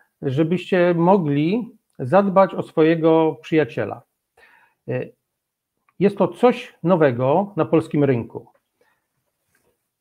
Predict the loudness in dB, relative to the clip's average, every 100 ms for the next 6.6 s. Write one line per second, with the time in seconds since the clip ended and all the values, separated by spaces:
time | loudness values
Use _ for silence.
0 | _ _ _ _ _ _ -2 2 4 4
1 | 6 4 2 -2 0 0 -2 -8 -6 -4
2 | -4 -4 -4 -2 -2 0 2 4 2 -2
3 | -6 0 2 6 6 4 0 0 2 2
4 | 0 2 4 4 2 -2 -2 -2 -4 -2
5 | 0 0 -2 -10 _ _ _ _ -2 4
6 | 4 2 -4 -6 -10